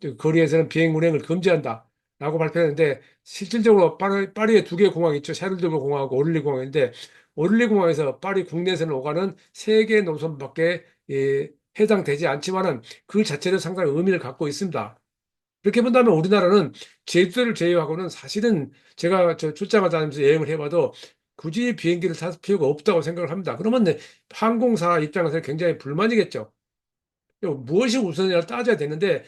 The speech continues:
우리는 인간의 탐욕은 그걸 그렇게 간단하게 놔두질 않죠. 반대가 많겠죠.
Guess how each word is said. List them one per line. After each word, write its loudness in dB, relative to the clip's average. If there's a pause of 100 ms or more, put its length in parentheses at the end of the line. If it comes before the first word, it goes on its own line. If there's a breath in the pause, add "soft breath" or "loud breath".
(160 loud breath)
우리는 0
인간의 -2
탐욕은 -4 (240 soft breath)
그걸 2
그렇게 0
간단하게 -4
놔두질 -2
않죠. -4 (300)
반대가 -2
많겠죠. -2